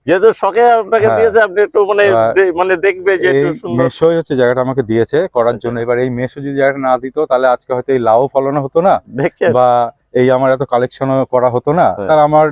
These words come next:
Speaker 2: নিজের বাড়িতে যেটুকুনি হতো সেটুকুনি আজকে আমাকে লিমিটেই থাকতে হতো।
Speaker 1: আচ্ছা, আচ্ছা।
Speaker 2: এই মেসোর দৌলতেই আজকে আমার এই সব।
Speaker 1: তা, আহ, আপনার মেসোকেই জিজ্ঞাসা করবো,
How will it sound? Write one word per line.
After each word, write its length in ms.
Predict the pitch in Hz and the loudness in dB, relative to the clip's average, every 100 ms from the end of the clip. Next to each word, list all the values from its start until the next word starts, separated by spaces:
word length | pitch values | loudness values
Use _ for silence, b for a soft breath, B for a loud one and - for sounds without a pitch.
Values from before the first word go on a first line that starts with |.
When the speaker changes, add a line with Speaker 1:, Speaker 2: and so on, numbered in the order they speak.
| 143 | -4
Speaker 2:
নিজের 340 | 151 160 156 135 | -8 -2 -2 0
বাড়িতে 360 | 131 139 151 | 0 -2 -4
যেটুকুনি 380 | 135 127 131 135 | -2 -4 -2 -6
হতো 120 | 131 | -6
সেটুকুনি 320 | 120 120 123 | -8 -8 -4
আজকে 180 | 123 - | -4 -2
আমাকে 160 | 127 131 | -4 -2
লিমিটেই 320 | 151 160 175 | -4 -2 -2
থাকতে 280 | 120 - 98 | -2 -4 -4
হতো। 100 | 110 | -2
Speaker 1:
আচ্ছা, 220 | 113 113 | -2 -4
আচ্ছা। 240 | 104 - - | -6 -6 -4
Speaker 2:
এই 140 | 143 | -2
মেসোর 460 | 131 139 - 160 127 | 0 -2 -2 -4 0
দৌলতেই 520 | 135 143 160 202 202 | -2 0 0 2 0
আজকে 240 | 135 - | 0 -2
আমার 160 | 110 107 | -2 -2
এই 80 | 101 | -4
সব। 220 | - 76 _ _ _ _ | -10 -14 _ _ _ _
Speaker 1:
তা, 100 | 131 131 | 0 0
আহ, 560 | 123 123 120 120 113 | -2 -2 0 2 0
আপনার 200 | - 151 | 0 0
মেসোকেই 420 | 151 139 185 190 | 0 0 0 2
জিজ্ঞাসা 320 | 170 175 - 170 | 2 0 0 -2
করবো, 280 | 185 190 | 0 -2